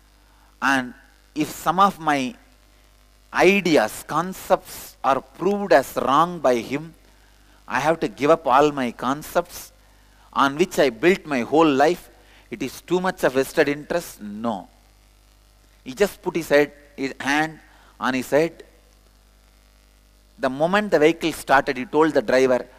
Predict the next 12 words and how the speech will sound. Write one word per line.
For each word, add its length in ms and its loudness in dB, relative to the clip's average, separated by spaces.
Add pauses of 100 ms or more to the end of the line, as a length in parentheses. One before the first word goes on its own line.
(240)
"Turn 260 2
back, 220 -2 (180)
let's 240 0
go 140 2
to 100 -8 (420)
Chennai 320 -6
back." 200 -2 (400)
He 120 -6
went 360 -4
back 240 -4
to 60 -10
Chennai, 380 -8